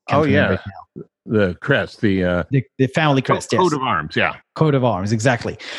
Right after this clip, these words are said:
Speaker 1: But what most people don't realize, unless they actually read the Gary Halbert letter, is that there were a lot of failures that led to that killer letter. And what Gary did for years was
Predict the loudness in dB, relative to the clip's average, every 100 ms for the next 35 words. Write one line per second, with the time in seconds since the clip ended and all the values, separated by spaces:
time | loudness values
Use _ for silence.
0 | -14 -18 -14 -10 -4 -2 -2 0 -2 0
1 | -2 0 0 0 2 0 0 0 0 2
2 | 2 0 -2 0 0 -2 -2 -2 0 -2
3 | 0 -2 -2 0 0 2 0 0 0 2
4 | 2 0 0 0 0 2 0 0 -4 _
5 | _ _ -20 -6 -2 0 0 0 0 -2
6 | -6 -2 0 2 2 0 -2 -2 -2 -2
7 | -4 0 0 2 0 0 -2 0 -2 0
8 | 0 0 -2 -2 -2 2 0 0 -4 -4
9 | 0 2 2 2 2 0 -4 -8 -20 -20
10 | -12 0 2 2 0 0 0 2 2 0
11 | 0 0 -2 -4 0 0 2 2 2 2
12 | 0 -4 0 2 2 -2